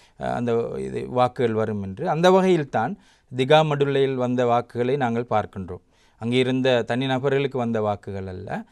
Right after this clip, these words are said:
அ, நாங்கள், அ, ஒவ்வொரு, அ, தேர்தல் மாவட்டத்திலும் எங்களுடைய,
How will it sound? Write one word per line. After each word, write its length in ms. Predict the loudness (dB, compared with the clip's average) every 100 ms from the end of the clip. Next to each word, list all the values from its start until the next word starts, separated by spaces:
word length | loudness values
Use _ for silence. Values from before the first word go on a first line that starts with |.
| _ -20 -6
அ, 80 | 2
நாங்கள், 440 | 4 8 8 8
அ, 320 | 6 6 4 4
ஒவ்வொரு, 520 | 6 8 8 6 2 -10 -6
அ, 760 | 0 2 4 2 2 0 -2 -2
தேர்தல் 360 | 8 8 8 6
மாவட்டத்திலும் 920 | 6 6 6 0 -4 -2 0 0 -2
எங்களுடைய, 720 | -6 -2 0 4 4 4 2